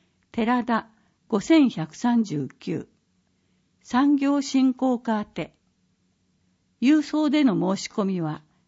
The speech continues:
二月二十日金曜日必着です。必要書類などの詳細は市ホームページでご確認ください。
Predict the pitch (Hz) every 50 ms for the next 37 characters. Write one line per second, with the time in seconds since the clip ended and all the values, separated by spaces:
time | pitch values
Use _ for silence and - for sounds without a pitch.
0 | _ - - 202 214 247 277 269 277 - 277 226 - 220 214 - - - - 233
1 | 190 - - - - 262 285 277 269 262 277 277 247 190 160 151 - - - _
2 | _ _ _ _ _ _ - - 196 - _ - - 220 220 - 214 185 180 170
3 | - - - _ _ _ _ _ _ _ _ _ _ _ _ _ _ _ _ _
4 | _ _ _ _ _ - - - - 320 330 320 320 302 - - 330 320 339 294
5 | 226 214 185 180 196 170 156 151 147 151 - 190 185 185 - - 165 160 165 156
6 | 151 143 123 - _ _ _ _ _ _ _ _ _ _ _ - - - 269 262
7 | - - _ _ _ _ - 269 302 302 285 302 294 - 302 302 294 247 - -
8 | 180 175 156 156 175 160 196 190 - 214 196 185 175 180 180 - - - - 143
9 | 139 - - 131 107 95 98